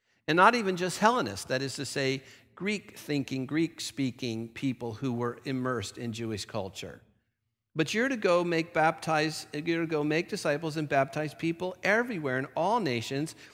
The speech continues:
teaching them to obey everything I've commanded you." And then here's the big tie-in from our gospel lesson to what we see in Acts.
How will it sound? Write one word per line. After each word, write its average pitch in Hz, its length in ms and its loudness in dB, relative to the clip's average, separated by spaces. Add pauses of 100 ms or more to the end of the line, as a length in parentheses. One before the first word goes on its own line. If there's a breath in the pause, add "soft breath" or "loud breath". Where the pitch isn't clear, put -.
(240 loud breath)
teaching 202 340 0
them 190 180 0
to 196 80 2
obey 139 380 2
everything 165 600 -2
I've 143 200 -4
commanded 180 520 -2
you." 123 240 -4 (360 loud breath)
And 151 140 2
then 160 180 0
here's 190 420 -2
the 170 100 -6
big 151 240 -6
tie-in 139 720 2
from 131 180 -4
our 123 100 -2
gospel 135 440 -4
lesson 117 340 -4
to 131 140 -10
what 117 160 -8
we 131 80 -8
see 127 220 -6
in 147 100 -4
Acts. - 640 -2